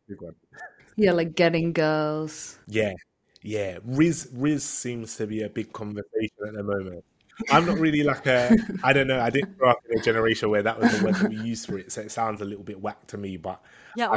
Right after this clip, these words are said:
Speaker 3: honestly, same. I feel like it's been in the last year or something. <laughs>
Speaker 1: Dude,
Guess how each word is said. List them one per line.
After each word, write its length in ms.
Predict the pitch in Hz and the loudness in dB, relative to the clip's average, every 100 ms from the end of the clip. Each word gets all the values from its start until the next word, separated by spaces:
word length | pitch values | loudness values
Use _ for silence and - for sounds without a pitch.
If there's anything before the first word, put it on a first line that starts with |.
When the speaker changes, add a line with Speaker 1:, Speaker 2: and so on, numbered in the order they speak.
| 254 | 0
Speaker 3:
honestly, 260 | 226 302 302 | -2 -4 -8
same. 520 | - 226 254 202 175 | -6 -4 -2 -4 -6
I 140 | 196 | -8
feel 120 | 233 | -6
like 120 | 247 220 | 0 0
it's 180 | 196 | 0
been 140 | 240 220 | -2 -4
in 100 | 220 | -4
the 80 | 214 | -6
last 340 | 214 220 - | -6 -8 -12
year 460 | 185 190 208 190 175 | -8 -4 -2 -2 -4
or 160 | 196 | -6
something. 480 | 220 196 170 180 220 | -6 -8 -8 -6 -4
<laughs> 600 | 277 233 - - - - | -6 -8 -16 -18 -16 -10
Speaker 1:
Dude, 480 | 254 254 160 185 | -8 -4 0 2